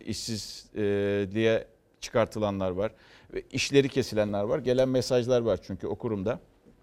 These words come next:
Ama şöyle bir cevabı var. "Bu sıkıntı, sıkıntılar, problemler var. Halletme ile ilgili ülkeyi yönetenlerden çözüm bekliyoruz." diyor. E, Ergün Atalay'ın genelde, e,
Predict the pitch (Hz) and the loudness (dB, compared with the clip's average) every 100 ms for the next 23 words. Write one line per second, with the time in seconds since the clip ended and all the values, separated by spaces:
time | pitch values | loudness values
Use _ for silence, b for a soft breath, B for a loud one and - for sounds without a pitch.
0 | - - _ _ B B B - 156 175 | -20 -20 _ _ B B B 4 6 4
1 | - 170 170 160 165 165 175 180 208 196 | 4 6 6 8 10 12 10 8 8 6
2 | - 170 - 190 185 147 151 - - 170 | 4 -4 -4 0 -2 0 -2 0 0 0
3 | 170 180 165 156 151 147 160 165 190 180 | 6 6 6 8 6 8 4 8 6 8
4 | 110 - B B B - 143 151 165 165 | 4 2 B B B 2 4 8 8 8
5 | 190 196 170 147 123 165 208 160 143 - | 8 8 8 4 2 -2 0 0 -2 2
6 | 175 175 156 151 - 156 156 151 151 190 | 2 6 4 4 4 4 8 6 8 6
7 | 247 - b b - 151 143 185 170 151 | 6 0 b b 2 2 4 2 4 2
8 | - 123 113 104 - - 113 127 233 - | 2 2 2 0 -4 -4 4 4 4 0
9 | - - - - 127 131 - - - 143 | -4 -6 -12 -8 -4 -4 -4 0 2 2
10 | 147 135 147 156 143 135 139 156 - - | 0 -2 -2 0 0 0 -2 -6 -8 -8
11 | 120 | -8